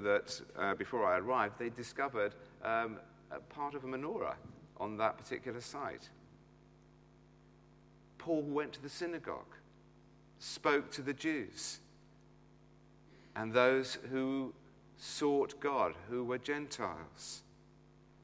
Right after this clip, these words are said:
till he was chucked out. He then went to the hall of Tyrannus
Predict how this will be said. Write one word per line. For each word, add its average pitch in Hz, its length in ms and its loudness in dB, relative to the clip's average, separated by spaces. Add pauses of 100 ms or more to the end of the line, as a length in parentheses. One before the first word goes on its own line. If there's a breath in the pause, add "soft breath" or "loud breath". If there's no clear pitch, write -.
till 131 120 0
he 120 80 2
was 110 140 -2
chucked - 380 -2
out. 120 360 0 (1200)
He 113 80 0
then 143 240 4
went 143 400 4
to 131 480 6
the 123 100 6
hall 143 240 8
of 139 100 2
Tyrannus 156 760 6